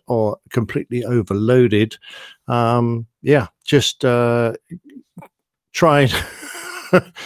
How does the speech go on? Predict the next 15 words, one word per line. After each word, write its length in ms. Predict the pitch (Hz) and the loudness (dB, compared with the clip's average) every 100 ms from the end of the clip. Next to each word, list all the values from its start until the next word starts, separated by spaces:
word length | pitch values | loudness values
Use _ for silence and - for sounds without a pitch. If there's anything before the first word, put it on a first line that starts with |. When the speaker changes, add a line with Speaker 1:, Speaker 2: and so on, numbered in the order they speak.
| - - - | -16 -16 -6
Speaker 2:
I 100 | 233 | -2
had 60 | 285 | 2
Speaker 1:
tried 220 | 302 320 | 4 6
Speaker 2:
the, 120 | 202 | 6
Speaker 1:
to 500 | 220 196 180 180 185 - | 6 8 8 6 4 -6
Speaker 2:
I 40 | |
had 180 | - 277 | -8 -8
the 60 | 185 | 0
Speaker 1:
fly 240 | 208 233 | 2 4
Speaker 2:
same 80 | 233 | 4
Speaker 1:
the 80 | 180 | 4
airplane 560 | 170 170 - 156 147 | 4 2 -2 -2 0
out 180 | 143 143 | 0 -2
using 480 | 131 147 151 127 135 | 0 4 4 4 2
automatics 800 | 123 123 113 107 101 - - | 2 0 -2 -6 -8 -12 -16